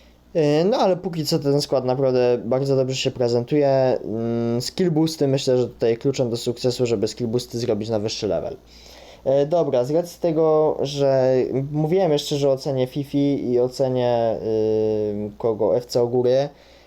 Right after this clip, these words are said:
ale trochę widzę, że ten odcinek jest za długi, więc, y, przerzucam was do jutrzejszego odcinka, więc się nie martwcie.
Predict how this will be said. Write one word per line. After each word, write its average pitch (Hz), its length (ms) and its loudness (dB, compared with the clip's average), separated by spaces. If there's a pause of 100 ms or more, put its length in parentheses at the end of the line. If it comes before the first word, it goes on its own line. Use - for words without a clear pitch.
ale 123 180 0
trochę 135 280 0
widzę, 131 220 0
że 131 80 -4
ten 131 140 0
odcinek 127 400 0
jest - 380 -4
za 131 220 0
długi, 127 360 2
więc, 120 520 -2
y, 117 320 2
przerzucam 143 460 -2
was 131 400 -2
do 120 160 2
jutrzejszego 123 580 0
odcinka, 135 520 -2
więc 110 180 -4
się 117 80 -10
nie 113 100 -4
martwcie. 113 460 -4